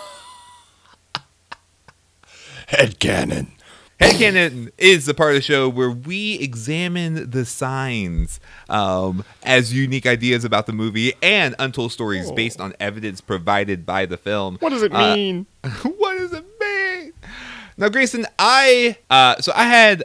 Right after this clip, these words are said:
Speaker 2: uh, a lot of fun with this headcanon, uh, largely because watching this movie, a brief thought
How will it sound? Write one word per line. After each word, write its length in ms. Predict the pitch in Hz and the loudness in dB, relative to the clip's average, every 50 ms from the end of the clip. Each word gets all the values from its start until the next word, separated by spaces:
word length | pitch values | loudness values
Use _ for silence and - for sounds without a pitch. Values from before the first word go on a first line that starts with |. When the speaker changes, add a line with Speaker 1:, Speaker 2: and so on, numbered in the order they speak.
| - | -4
Speaker 2:
uh, 280 | - 131 127 127 123 104 - | -2 0 0 0 0 -2 -2
a 200 | - 120 117 117 | 0 0 2 2
lot 200 | 117 117 110 107 | 2 2 2 0
of 80 | 107 | 0
fun 140 | - 113 104 | -2 -4 -4
with 120 | 98 78 82 | -4 -6 -8
this 120 | 92 92 | -8 -6
headcanon, 600 | 107 92 87 - - 95 92 92 90 90 90 90 - - | -6 -8 -6 -4 -4 -4 -2 -2 -4 -6 -8 -8 -6 -4
uh, 120 | 107 101 | -4 -4
largely 440 | 110 160 196 240 247 - 190 139 110 | 0 0 0 0 0 -2 -4 -6 -6
because 600 | 101 101 85 - - 90 80 80 76 80 - - - _ _ - - | -6 -10 -12 -8 -6 -6 -6 -6 -6 -8 -10 -14 -20 _ _ -12 -4
watching 320 | 120 143 160 165 - 165 | 0 0 0 0 -2 -4
this 160 | 151 147 - | -4 -4 -6
movie, 540 | 143 127 123 117 117 113 113 110 107 107 110 - 101 _ - | -4 -6 -6 -4 -4 -4 -4 -2 -2 -4 -6 -8 -20 _ -8
a 80 | - 110 | -8 -8
brief 300 | 104 98 120 139 139 - - - - - | -6 -4 -2 -4 -4 -4 -8 -14 -6 -2
thought 320 | 117 110 107 - - - | 0 0 0 -2 -6 -10